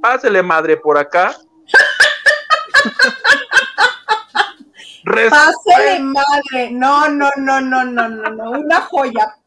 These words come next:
Speaker 2: Pásele, madre.
Speaker 1: "Por acá, madre, siéntese".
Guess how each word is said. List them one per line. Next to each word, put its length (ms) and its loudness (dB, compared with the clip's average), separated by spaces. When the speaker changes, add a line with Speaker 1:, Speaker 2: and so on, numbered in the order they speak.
Speaker 2:
Pásele, 520 -2
madre. 420 -2
Speaker 1:
"Por 180 2
acá, 380 0
madre, 380 0
siéntese". 880 -6